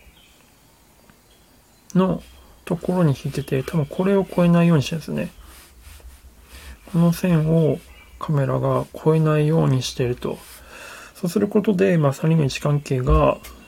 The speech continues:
まあ、混乱しないようにしてるんじゃないかなというような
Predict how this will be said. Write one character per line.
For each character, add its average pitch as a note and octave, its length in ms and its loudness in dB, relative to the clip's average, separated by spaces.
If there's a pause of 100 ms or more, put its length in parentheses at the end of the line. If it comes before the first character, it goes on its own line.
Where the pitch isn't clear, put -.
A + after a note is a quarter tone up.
ま D#3 100 0
あ、 - 20 -8
混 D3+ 220 2
乱 D3+ 120 2
し - 140 -4
な D3+ 140 0
い D3+ 60 0
よ D3+ 180 0
う - 20 0
に C#3+ 220 0
し - 80 -8
て C3+ 160 -2
る B2+ 100 -2
ん B2+ 180 -4 (140)
じ - 100 -8
ゃ B2 40 -4
な A#2+ 120 -4
い A#2 80 -6
か - 220 -8
な B2+ 180 -2
と - 260 -8 (840)
い - 60 0
う B2+ 100 2
よ B2+ 220 2
う - 20 0
な - 140 -2